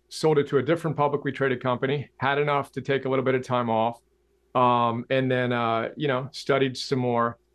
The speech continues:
And then by that point, you know, I'd earned a couple of gray whiskers and, uh, all that good stuff and was committed to creating a business that integrated the impact and the, um, underlying, you know, financial metrics that are important to make things happen.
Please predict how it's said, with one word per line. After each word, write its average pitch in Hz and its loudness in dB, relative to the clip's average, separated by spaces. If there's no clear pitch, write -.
And 165 4
then 196 4
by 185 0
that 214 2
point, 175 2
you 170 -4
know, 160 2
I'd 156 2
earned 160 2
a - 4
couple 143 0
of 139 4
gray 139 4
whiskers 147 2
and, 117 -2
uh, 117 2
all 131 2
that 127 2
good 127 -2
stuff 120 0
and 131 0
was 127 -2
committed 135 2
to 123 0
creating 127 0
a 113 -2
business 117 -2
that 143 4
integrated 120 2
the 135 4
impact 143 0
and 131 0
the, 117 -2
um, 117 0
underlying, 117 0
you 196 4
know, 156 6
financial 151 0
metrics 135 0
that 135 0
are 123 2
important 127 -2
to 123 -6
make 123 0
things 113 -2
happen. 131 0